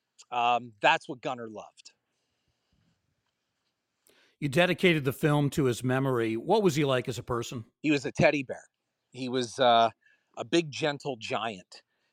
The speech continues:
Speaker 1: In an, in an alternative universe, he could have been Santa Claus.
Speaker 2: Hmm.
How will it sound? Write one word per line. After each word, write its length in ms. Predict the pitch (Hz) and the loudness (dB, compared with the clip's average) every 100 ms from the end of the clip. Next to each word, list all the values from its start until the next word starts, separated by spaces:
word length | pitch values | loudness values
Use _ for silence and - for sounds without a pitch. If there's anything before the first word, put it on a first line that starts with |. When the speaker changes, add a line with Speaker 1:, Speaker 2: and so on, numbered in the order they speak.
| - | -6
Speaker 1:
In 120 | 139 | -2
an, 100 | 135 - | -2 -2
in 140 | 147 | -2
an 100 | 143 | 2
alternative 600 | 147 147 175 180 180 170 | 4 2 -2 -4 -2 -4
universe, 480 | 165 170 156 165 - | -4 -6 -6 -6 -8
he 120 | 147 | -10
could 140 | - 131 | -6 -6
have 80 | |
been 140 | 123 123 | -6 -12
Santa 360 | - 117 117 | -8 -6 -6
Claus. 440 | - 98 87 - - _ _ _ _ _ _ _ _ _ | -6 -8 -8 -14 -20 _ _ _ _ _ _ _ _ _
Speaker 2:
Hmm. 160 | - | -8